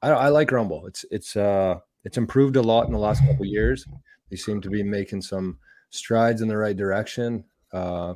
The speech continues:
kind of the reverse of YouTube, honestly, but, uh, it's pretty user-friendly. So if you feel like, uh, watching on Rumble, go ahead.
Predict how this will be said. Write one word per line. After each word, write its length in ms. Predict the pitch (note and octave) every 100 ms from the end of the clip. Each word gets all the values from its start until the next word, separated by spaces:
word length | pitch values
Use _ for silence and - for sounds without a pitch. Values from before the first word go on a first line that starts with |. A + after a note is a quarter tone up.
| -
kind 180 | - B2
of 60 | G#2+
the 80 | G#2
reverse 460 | F#2+ E2+ G#2+ -
of 60 | F2+
YouTube, 380 | F2+ F2 F2+ F2+
honestly, 380 | F2+ F#2+ -
but, 280 | G2 F2+ D2 - _ - - _
uh, 220 | F#2 F#2 F#2
it's 100 | -
pretty 220 | E3 F3
user-friendly. 580 | F3 D#3 - C#3+ A2+ F2
So 160 | A2+
if 140 | G#2 G#2
you 60 |
feel 220 | - D3
like, 280 | C#3 C3+ C3+
uh, 320 | B2+ B2 A#2+ A2+ _ - _ -
watching 260 | A2+ B2+
on 140 | A#2+ A#2
Rumble, 520 | B2 C#3 C#3+ C3 - -
go 180 | G2 A#2
ahead. 360 | A2 A#2 C3+